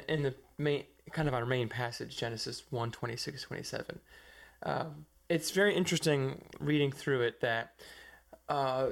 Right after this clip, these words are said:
that, uh, in one twenty-seven, it's almost, it's very poetic. It says, "God created man in his own image. In the image of God, he created him. Male and female, he created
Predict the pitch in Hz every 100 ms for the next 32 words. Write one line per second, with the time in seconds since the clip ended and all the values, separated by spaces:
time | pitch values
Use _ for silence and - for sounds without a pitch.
0 | 151 151 135 - _ _ - - - -
1 | 175 165 185 214 208 175 151 127 120 123
2 | 139 - - - - 147 139 139 143 139
3 | 139 147 143 - 131 120 120 117 - 113
4 | 117 120 117 117 - - 123 120 120 113
5 | 113 120 113 110 - 110 113 - - _
6 | _ _ - 135 127 131 127 123 123 113
7 | 107 127 113 131 117 110 139 117 110 120
8 | 117 110 - 117 113 110 127 - 117 113